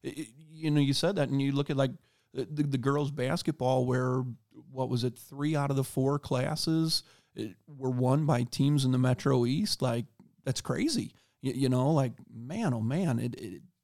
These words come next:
sports here in, in this area, it, it's unbelievably competitive.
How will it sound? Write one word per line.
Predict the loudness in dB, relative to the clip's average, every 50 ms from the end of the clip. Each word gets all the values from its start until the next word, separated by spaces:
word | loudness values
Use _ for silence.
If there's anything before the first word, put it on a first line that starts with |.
| _ _ _ _
sports | -8 -8 -6 0 2 2 2 2 0 -2
here | 0 0 2 2 4 4 2
in, | 2 2 0 0 2
in | 2 2 2
this | 2 2 0 0
area, | 0 0 0 0 0 0 0 0 -2 -4 -8 -14
it, | -18 -20 -20 -12 -8
it's | -8 -8 -8 -8 -14 _ _ _
unbelievably | 4 6 6 6 6 6 6 6 4 4 2 0 -2 -2 -2 -4 -4
competitive. | -4 -4 -4 -4 -4 -6 -6 -8 -12 -12 -12 -14 -16